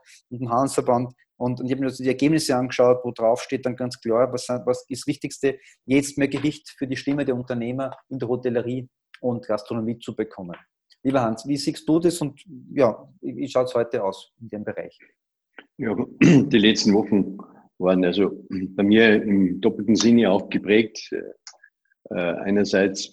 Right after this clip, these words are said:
Speaker 2: äh, sich um die eigenen, äh, Betriebe zu kümmern. Äh, wir haben ja auch ein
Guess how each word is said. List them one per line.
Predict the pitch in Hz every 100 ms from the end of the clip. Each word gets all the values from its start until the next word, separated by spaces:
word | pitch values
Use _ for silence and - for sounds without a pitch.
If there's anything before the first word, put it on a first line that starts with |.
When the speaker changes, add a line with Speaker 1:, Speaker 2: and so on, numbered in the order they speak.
| -
Speaker 2:
äh, | - 101 95 85
sich | - - - - 92 -
um | 95
die | 90 87
eigenen, | 101 117 110 107 - - -
äh, | 101 101 92 92
Betriebe | 104 104 117 117
zu | - 95
kümmern. | - 117 120 120 120 - _ _ _ _ _ _ _
Äh, | 98 98 92 90
wir | 92
haben | 92 95
ja | 90
auch | 101
ein | -